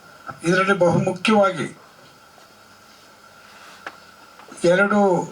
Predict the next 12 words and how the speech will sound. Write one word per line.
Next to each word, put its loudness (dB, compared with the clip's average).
ಹಂತಗಳಲ್ಲಿ 0
ನಾವು 2
ಇದನ್ನು -2
ನೋಡಬಹುದಾಗಿದೆ. -4
ಮೊದಲನೇದಾಗಿ 2
ಪೌರ 2
ಕಾರ್ಮಿಕರ -2
ಸಮಸ್ಯೆಗಳು, 0
ಅವರು -2
ಏನು 2
ದಿನನಿತ್ಯ 2
ಕಷ್ಟಪಡ್ತಾರೆ, -2